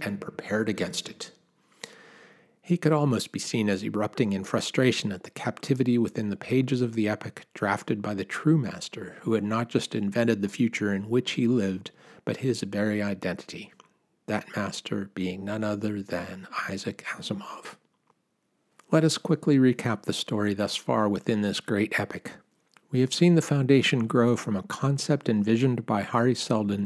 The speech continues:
in his final years of life at the galactic capital on Trantor to a thriving economic power on the distant fringe of the galaxy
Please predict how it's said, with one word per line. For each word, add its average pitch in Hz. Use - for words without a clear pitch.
in 110
his 101
final 139
years 123
of 104
life 107
at 101
the -
galactic 110
capital 123
on 113
Trantor 104
to 143
a 113
thriving 135
economic 131
power 92
on 92
the 95
distant 107
fringe 117
of 110
the 117
galaxy 101